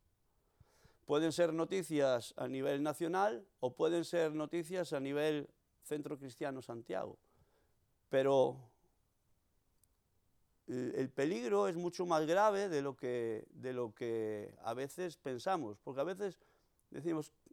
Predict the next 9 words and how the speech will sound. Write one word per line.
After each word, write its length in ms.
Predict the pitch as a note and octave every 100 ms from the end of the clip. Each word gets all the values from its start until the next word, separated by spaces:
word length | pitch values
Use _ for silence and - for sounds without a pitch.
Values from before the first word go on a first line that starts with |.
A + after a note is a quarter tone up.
| - -
¿Qué 60 | -
importancia 520 | G3 E3+ E3+ C#3+ B2+
tiene 440 | - E3 D3 C#3
que 400 | C#3 C#3 C3 A#2+ _ _ _
de 180 | C3+ D3
esta 260 | D#3+ - D3
persona, 800 | C#3 A#2+ E3 E3 D#3+ D#3+ D#3 C#3
de, 500 | C#3+ C#3 C#3 C3+ C3+ _ _ _ _ -
eh, 340 | B2+ A#2+ A#2+